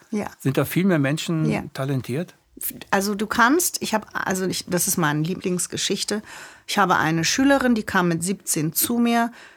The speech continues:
Speaker 1: die war super schüchtern und konnte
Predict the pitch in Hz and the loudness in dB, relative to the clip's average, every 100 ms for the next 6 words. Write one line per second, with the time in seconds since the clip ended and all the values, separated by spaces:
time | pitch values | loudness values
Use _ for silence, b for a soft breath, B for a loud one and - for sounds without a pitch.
0 | B 196 170 170 175 196 156 - 196 - | B -2 2 2 0 0 0 0 0 0
1 | 240 247 311 330 b b b b b b | 0 2 0 -4 b b b b b b
2 | b _ _ _ 214 214 220 - - 202 | b _ _ _ 2 4 2 0 0 2
3 | 202 214 | 4 2